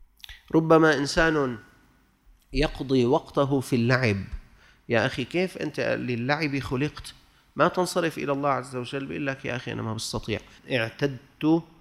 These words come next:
هذا اللهو وهذا اللعب". لذلك احذروا يا إخوان،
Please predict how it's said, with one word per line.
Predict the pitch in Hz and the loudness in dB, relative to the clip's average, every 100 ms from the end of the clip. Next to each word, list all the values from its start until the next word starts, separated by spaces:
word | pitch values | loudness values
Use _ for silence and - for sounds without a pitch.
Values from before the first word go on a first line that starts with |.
| _ _ _ | _ _ _
هذا | - 135 120 | 2 2 4
اللهو | 113 127 143 156 | 0 0 2 2
وهذا | 139 120 117 110 | 2 0 -2 -2
اللعب". | 101 90 92 92 - - - _ _ _ _ _ _ _ - - - - | -4 -6 -8 -12 -18 -20 -20 _ _ _ _ _ _ _ -20 -20 -12 -4
لذلك | 123 160 156 - | 2 4 4 2
احذروا | 165 - 160 151 135 | -4 -2 0 2 2
يا | 127 | 2
إخوان، | - - 131 123 117 | 0 2 4 6 2